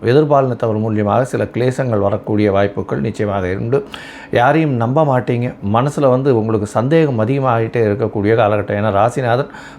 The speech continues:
பன்னெண்டாம் இடத்துல கேதுவோட சம்பந்தம்ன்றதுனால எந்த ஒரு விஷயத்தையும் டக்குன்னு வந்து அக்செப்ட் பண்ண மாட்டீங்க. அது தவிர வந்து உங்களுடைய ராசிக்கு பன்னெண்டாம் இடத்துல கேது பகவானோட சுக்கிரனும் போய் இருக்கிறதுனால, இந்த வாரத்துல பார்த்தாலேயானால் உங்களுடைய, அ, சொந்த ஊர் கோவில், அதுவும் வந்து பெண் தெய்வம் இருக்கக்கூடிய எல்லை கோவில்ல போய்,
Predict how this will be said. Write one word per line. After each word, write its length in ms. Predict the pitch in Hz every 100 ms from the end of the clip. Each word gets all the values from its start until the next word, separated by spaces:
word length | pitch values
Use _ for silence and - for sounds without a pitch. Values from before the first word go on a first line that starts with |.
| -
பன்னெண்டாம் 420 | 127 170 170 151
இடத்துல 260 | 139 131 120
கேதுவோட 380 | 143 156 135 117 107
சம்பந்தம்ன்றதுனால 640 | 113 117 113 107 101 113 135
எந்த 220 | 120 160
ஒரு 160 | 147 120
விஷயத்தையும் 520 | 110 117 104 120 120
டக்குன்னு 320 | 110 - 127 117
வந்து 200 | 110 107
அக்செப்ட் 260 | 92 120
பண்ண 200 | 107 95
மாட்டீங்க. 460 | 90 104 110 90 - - - - -
அது 140 | - 147
தவிர 220 | 180 185
வந்து 240 | 160 175
உங்களுடைய 380 | 151 143 143 131
ராசிக்கு 120 | 117
பன்னெண்டாம் 720 | 143 160 151 127 123 165 170 147
இடத்துல 180 | 131
கேது 140 | 123 113
பகவானோட 720 | 139 151 135 123 123 120 127
சுக்கிரனும் 500 | 127 104 147 147 123
போய் 220 | 117 120
இருக்கிறதுனால, 540 | 110 120 104 98 107 - - - - -
இந்த 220 | 151 175
வாரத்துல 340 | 160 160 156 123
பார்த்தாலேயானால் 560 | 120 127 113 101 98
உங்களுடைய, 580 | 156 151 131 120 113 135 151 110
அ, 260 | 107 101
சொந்த 420 | 98 139 175 185
ஊர் 260 | 139 170 143
கோவில், 360 | - 123 110 -
அதுவும் 320 | 113 151 143
வந்து 240 | 127 131
பெண் 260 | - 143 180
தெய்வம் 360 | 170 143 120
இருக்கக்கூடிய 440 | 117 - 113 107 104
எல்லை 480 | 127 117 123 151 143
கோவில்ல 400 | 117 113 104 107
போய், 220 | 110 143